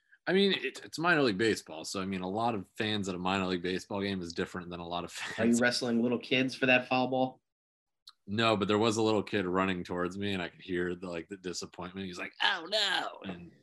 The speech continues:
Speaker 1: I, then I gave the ball to Lauren,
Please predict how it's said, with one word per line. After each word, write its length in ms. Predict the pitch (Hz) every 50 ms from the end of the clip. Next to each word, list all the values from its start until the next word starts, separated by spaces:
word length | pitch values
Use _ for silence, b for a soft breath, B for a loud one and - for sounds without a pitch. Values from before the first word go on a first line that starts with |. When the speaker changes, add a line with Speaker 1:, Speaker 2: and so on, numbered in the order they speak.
| _ _ _ _ - - - - - _ -
Speaker 1:
I, 100 | 110 - - -
then 160 | 95 113 120
I 100 | 120 117
gave 220 | 104 113 113 107
the 80 | 101 101
ball 320 | 95 107 104 104 104 101
to 200 | 98 - 98 90
Lauren, 600 | 90 98 131 156 165 165 165 165 165 160 160 156